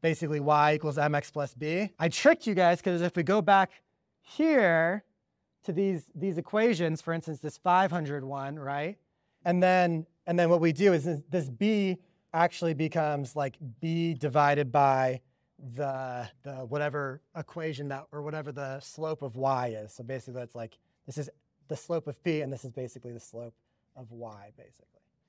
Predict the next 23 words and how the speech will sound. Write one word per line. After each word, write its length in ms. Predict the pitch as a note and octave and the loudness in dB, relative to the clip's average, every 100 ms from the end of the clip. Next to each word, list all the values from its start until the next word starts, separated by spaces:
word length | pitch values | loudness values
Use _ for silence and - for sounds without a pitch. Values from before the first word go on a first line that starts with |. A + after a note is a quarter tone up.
| _ _ - | _ _ -4
It 100 | E3+ | 2
also 360 | E3+ E3 F3+ | 4 4 2
has 260 | C#3 D#3 C3+ | 2 2 2
the 100 | C#3+ | -2
factor 540 | - C#3+ C3+ D#3 C#3 | -2 -2 -2 -6 -6
of, 180 | C3 B2 | -6 -8
like, 220 | C3+ B2+ | -10 -12
the 240 | B2+ C3 B2+ | -12 -12 -8
minus 400 | C3+ C3 B2 - | -8 -8 -10 -12
five 180 | B2+ B2 | -14 -12
hundred 240 | A#2+ A2 | -14 -14
dollars. 320 | A2 G#2+ A#2+ _ | -16 -18 -20 _
But 120 | E3 | 8
this 160 | G#3 C4+ | 8 8
is 120 | F#3 | 2
basically 560 | B2+ G#3+ A3+ A3 G3 D#3 | 4 6 6 6 6 8
this 320 | D#3+ A#3 C4 | 8 6 6
right 160 | G#3 | 6
here 320 | G3 G3+ G#3 G3+ | 8 6 4 2
and 120 | D#3+ | 4
this 200 | G#3 - | 4 4
right 160 | E3 D#3+ | 2 4
here. 360 | F3+ D3 C#3 | 4 4 0